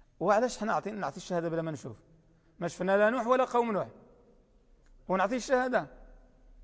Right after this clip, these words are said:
ما ورد، أيها الإخوان، ما ورد في القرآن الكريم أصدق مما رأته أعيننا. إلا شتي شي حاجة والقرآن الكريم قال لك شي حاجة أخرى، صدق القرآن ولا تصدق عينك،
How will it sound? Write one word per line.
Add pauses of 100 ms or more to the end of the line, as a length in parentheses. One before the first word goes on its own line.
(540)
ما
ورد،
أيها
الإخوان،
ما
ورد
في
القرآن
الكريم (260)
أصدق
مما
رأته (320)
أعيننا. (1800)
إلا
شتي
شي
حاجة (180)
والقرآن
الكريم
قال
لك
شي
حاجة
أخرى، (280)
صدق
القرآن
ولا
تصدق (640)
عينك،